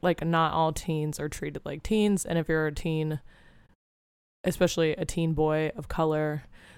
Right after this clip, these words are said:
then that shit's obviously very different. But generally speaking,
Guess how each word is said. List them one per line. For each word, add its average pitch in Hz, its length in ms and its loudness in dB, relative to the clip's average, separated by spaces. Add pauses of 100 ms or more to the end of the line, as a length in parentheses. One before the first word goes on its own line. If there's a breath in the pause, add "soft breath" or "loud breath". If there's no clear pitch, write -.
(100)
then 151 340 -2 (1600 soft breath)
that 170 220 6
shit's - 420 -2 (680)
obviously 165 460 4
very - 260 -2
different. - 440 -6 (280 soft breath)
But 196 120 4
generally 254 360 10
speaking, 175 600 2